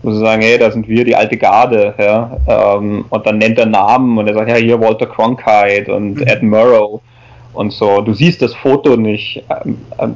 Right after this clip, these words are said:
Speaker 1: allein das, glaub ich, ist recht bezeichnend, ja. Du hast da sozusagen diese großen Fernsehjournalisten, die ja wirklich für eine Integrität der Nachrichten
Speaker 2: Ja.
Speaker 1: stehen, ja. Das sind die Menschen, die Jahre und Jahrzehnte hinweg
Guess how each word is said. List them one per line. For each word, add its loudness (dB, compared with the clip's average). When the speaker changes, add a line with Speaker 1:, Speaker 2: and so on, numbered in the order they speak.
Speaker 1:
allein 0
das, 0
glaub 2
ich, -2
ist -8
recht -4
bezeichnend, -2
ja. 2
Du 0
hast -6
da 2
sozusagen 0
diese 2
großen 2
Fernsehjournalisten, 0
die 0
ja 2
wirklich -2
für -2
eine 2
Integrität 0
der 0
Nachrichten -2
Speaker 2:
Ja. -6
Speaker 1:
stehen, 0
ja. 2
Das -10
sind -4
die 2
Menschen, 2
die 2
Jahre 2
und -2
Jahrzehnte 0
hinweg -2